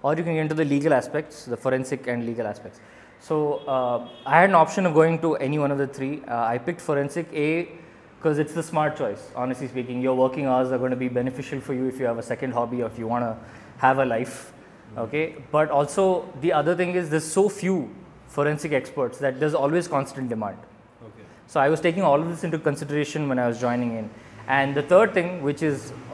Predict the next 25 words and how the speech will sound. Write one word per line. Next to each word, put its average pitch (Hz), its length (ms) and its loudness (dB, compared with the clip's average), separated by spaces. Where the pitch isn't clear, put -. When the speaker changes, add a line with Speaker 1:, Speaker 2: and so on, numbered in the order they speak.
Speaker 1:
obviously 139 360 -4
the 151 60 2
most 151 240 0
important 143 360 4
thing 156 140 0
for 156 120 0
any 131 420 2
aspiring 131 540 2
doctors, 120 460 2
is 131 160 -8
that 147 140 2
I 139 140 4
was 151 200 2
genuinely 156 400 6
interested 127 340 -2
in 104 100 -4
it. 95 100 -14
I 113 60 -8
was 107 120 -4
genuinely 160 420 0
interested 147 320 -4
in 139 80 -2
it, 135 160 -4
solving 131 360 0
crimes, 123 600 -2